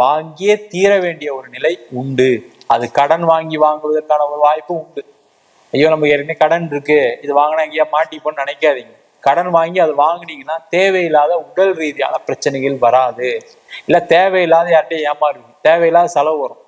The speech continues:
இல்ல ஒரு வண்டி ஏதாவது ரிப்பேர் கொடுக்கும், இல்ல பாத்தீங்கன்னா தேவையில்லாத ஏதாவது ஒரு மருத்துவ செலவு வரும். இந்த மாதிரி பிரச்சனைகள் வரும். அதனால அதை நல்ல விதத்துல செலவு பண்ணிக்கிறது நல்லது.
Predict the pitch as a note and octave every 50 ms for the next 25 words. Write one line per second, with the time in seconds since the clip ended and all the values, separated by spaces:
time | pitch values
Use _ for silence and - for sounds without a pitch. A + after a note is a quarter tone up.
0 | _ _ - D3 F3 E3+ D#3+ D3 D3 D3 D#3 E3 F3 E3+ D#3 D#3+ D#3 D#3 D3+ C#3
1 | - E3 D#3 C#3+ C#3 B2 A#2 - _ _ _ _ _ _ _ _ _ _ _ -
2 | C#3+ E3 F3 F3 E3+ D#3 C#3+ D3+ D#3 F3 E3+ E3+ D#3+ D#3+ D#3+ E3 D#3+ D#3+ D3+ D#3
3 | D#3+ E3 D#3 D#3 D#3+ D#3+ D#3+ E3 D#3+ - - - _ _ _ _ _ _ _ _
4 | _ C#3 C#3 D3+ E3+ F3+ F3 F#3+ F#3 E3 C#3 D3+ C#3+ C#3+ C3+ B2+ A#2+ - - -
5 | _ C3+ D3 E3+ F3+ F#3 F3+ F3 D#3+ E3+ F3 F3 E3+ - D3+ D3 - - D#3+ D#3+
6 | D#3 C#3+ C3+ C3 D#3 E3+ E3 - C3+ C3+ C3+ C3+ D3 F3+ G#3 - - _ _ _
7 | - _ - - C#3 D3 D3+ D3 D3 D3+ E3+ G3+ A#3 B3 B3+ C4+ B3+ G3 G3 F3
8 | F#3 F3+ - F3 E3 D3 - D3+ D3+ D#3+ E3 D#3 - D3 C#3+ C3+ C#3 C#3 C#3+ C#3+
9 | C#3 B2 B2 B2+ C3+ C3+ C3 A2+ - -